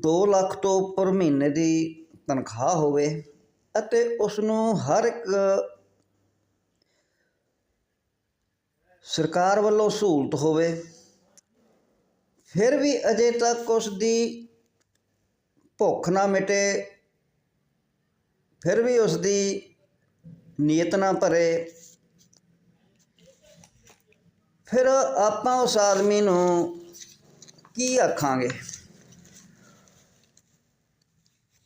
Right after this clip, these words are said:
ਆ ਕੁਝ ਦਿਨ ਪਹਿਲਾਂ YouTube ਉੱਪਰ ਇੱਕ ਹੋਰ ਸਾਬਕਾ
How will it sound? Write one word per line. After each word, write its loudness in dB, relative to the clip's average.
ਆ 0
ਕੁਝ 2
ਦਿਨ 0
ਪਹਿਲਾਂ 2
YouTube 2
ਉੱਪਰ 0
ਇੱਕ -2
ਹੋਰ 2
ਸਾਬਕਾ 0